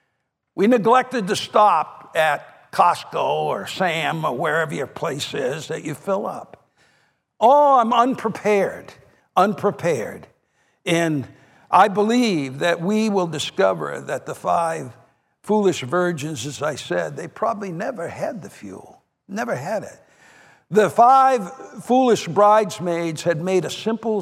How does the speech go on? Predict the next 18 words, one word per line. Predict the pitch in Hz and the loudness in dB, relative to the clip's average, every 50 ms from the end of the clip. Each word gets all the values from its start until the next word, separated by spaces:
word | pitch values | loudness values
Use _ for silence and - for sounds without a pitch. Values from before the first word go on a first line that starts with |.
| 147 - - | -6 -6 -2
life | 160 160 170 175 165 127 - - _ _ _ _ _ _ _ _ - - _ | 0 0 0 0 -2 -6 -12 -18 _ _ _ _ _ _ _ _ -20 -20 _
choice, | - - 165 - - - - - - - - - - _ _ _ _ _ _ _ _ _ _ _ _ _ _ _ _ _ _ _ _ - | -6 -4 -2 -2 -4 -6 -10 -12 -12 -12 -12 -14 -18 _ _ _ _ _ _ _ _ _ _ _ _ _ _ _ _ _ _ _ _ -6
not | 143 156 147 143 - 180 - | -2 2 2 2 2 0 -4
to | 185 | -8
bring | 143 120 160 160 160 156 143 - - | -8 -6 -6 -6 -6 -6 -10 -8 -8
extra | 143 120 - - - - - - - | -10 -10 -10 -12 -12 -10 -10 -10 -10
oil. | 120 107 98 87 87 90 - - - _ - - - - - - - - - - _ - - - - - - - | -10 -10 -10 -10 -10 -12 -12 -16 -20 _ -20 -20 -20 -20 -20 -20 -20 -20 -20 -20 _ -20 -20 -20 -20 -20 -12 -6
And | 156 156 175 | -2 0 2
as | 175 170 - - | 2 2 0 -2
a | 175 165 | -2 -2
result, | 165 156 147 - - 196 185 208 233 226 - - | 0 -2 -2 2 4 4 4 4 4 2 0 -4
they | 156 135 | -6 -6
were | 120 120 117 | -6 -8 -8
not | 117 139 165 185 190 190 - | -6 0 2 2 2 0 -2
prepared | - 180 180 180 - 196 185 190 190 190 196 190 160 - - _ _ _ _ _ _ _ _ _ _ _ _ _ _ - | -6 -8 -6 -6 -6 -4 -4 -2 -2 -4 -4 -6 -8 -12 -18 _ _ _ _ _ _ _ _ _ _ _ _ _ _ -12
for | 135 127 | -10 -8
the | - 143 | -8 -6
groom | 127 139 165 185 190 196 196 196 190 190 | -2 0 2 2 2 0 -2 -4 -6 -8